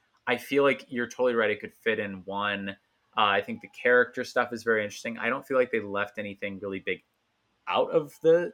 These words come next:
the world that was in the movie. And I thought they were really respectful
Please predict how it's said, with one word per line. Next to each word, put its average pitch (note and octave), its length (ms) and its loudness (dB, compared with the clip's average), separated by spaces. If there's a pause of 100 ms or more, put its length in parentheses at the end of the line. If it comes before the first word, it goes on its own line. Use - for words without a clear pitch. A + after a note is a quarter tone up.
(120)
the C#3+ 160 0
world D3 300 4
that C3 100 2
was A#2 140 -2
in A#2 80 -4
the G#2+ 60 -4
movie. A#2 480 -2 (420)
And A#2+ 100 0
I A#2 80 2
thought A2+ 200 -2
they A#2 80 2
were A2 100 2
really G#2 180 0
respectful G#2 840 -4